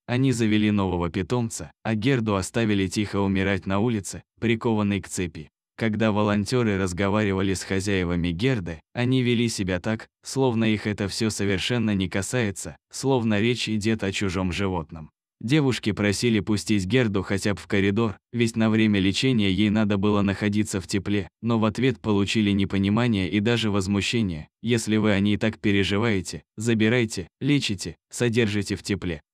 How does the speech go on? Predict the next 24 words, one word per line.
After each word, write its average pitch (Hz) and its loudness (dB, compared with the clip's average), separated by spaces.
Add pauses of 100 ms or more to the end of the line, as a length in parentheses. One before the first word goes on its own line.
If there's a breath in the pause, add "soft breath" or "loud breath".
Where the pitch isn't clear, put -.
(180)
Нам 131 0
она 127 2
уже 117 0
не 110 2
нужна, 107 -2 (100)
она 113 0
бесполезна, 110 -2 (160)
тем 110 0
более, 104 0 (120)
если 110 -2
ее 104 2
надо 98 0
в 90 -4
доме 104 0
держать». 92 -4 (200)
Волонтеры 113 2
оказались 104 0
бессильны, 98 -2 (140)
ведь 113 -2
хозяева 113 2
не 107 4
собирались 107 0
заниматься 98 0
собакой, 101 -4